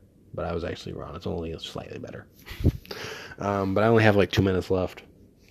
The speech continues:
Um, but yeah, there's some Eminem songs you can check out. Um, honestly, keep an open mind. Uh, if you enjoy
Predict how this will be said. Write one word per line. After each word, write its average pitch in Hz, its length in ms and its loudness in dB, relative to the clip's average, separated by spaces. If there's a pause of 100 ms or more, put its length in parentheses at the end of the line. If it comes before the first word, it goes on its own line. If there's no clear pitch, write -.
(640)
Um, 90 540 -2 (760)
but 107 100 4
yeah, 95 260 6
there's 92 340 4
some - 180 0
Eminem 104 320 4
songs 104 320 2
you 98 60 0
can 101 100 2
check 90 240 0
out. 92 320 0 (320)
Um, 80 480 -6 (1800)
honestly, 110 680 6 (580)
keep 104 180 2
an 101 60 4
open 98 240 2
mind. 87 380 -4 (600)
Uh, 92 200 -2
if - 120 -6
you 95 80 -2
enjoy 92 560 4